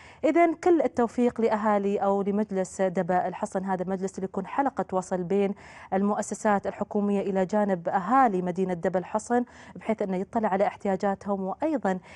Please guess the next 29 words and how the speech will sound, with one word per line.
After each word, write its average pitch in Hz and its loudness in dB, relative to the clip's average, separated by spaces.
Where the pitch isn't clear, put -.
يناقش 220 0
هذه 202 -2
الاحتياجات 196 -2
ويقوم 185 -2
بتوفيرها. 285 0
مثل 233 -4
ما 226 2
ذكرت 214 -2
أنه 214 0
بالفعل 247 0
هي 214 2
حلقة 196 -2
وصل 247 2
إلى 202 0
جانب 202 -2
أن 202 -4
كونهم 262 0
أيضا 240 2
يشاركون 254 -2
في 214 0
العمليات 196 0
المجتمعية 214 0
والاجتماعات 190 -2
وأيضا 196 0
الروابط 220 2
الاجتماعية، 190 -2
يعني 175 0
مبادراتهم 190 0
كثيرة 254 2